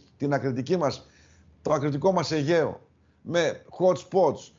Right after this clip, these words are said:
με ανθρώπους οι οποίοι δεν έχουν καμία σχέση με την τοπική κοινωνία,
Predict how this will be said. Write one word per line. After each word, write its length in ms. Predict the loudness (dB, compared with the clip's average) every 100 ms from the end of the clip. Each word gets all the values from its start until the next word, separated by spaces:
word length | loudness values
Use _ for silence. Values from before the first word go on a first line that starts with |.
| _ _ -6
με 140 | -2
ανθρώπους 480 | -2 0 -2 -2 -4
οι 40 |
οποίοι 120 | -4
δεν 80 | -4
έχουν 120 | -4
καμία 320 | -4 -2 0 0
σχέση 240 | -2 -2
με 60 | -2
την 80 |
τοπική 300 | -2 -2 -4
κοινωνία, 560 | -6 -4 -2 0 -2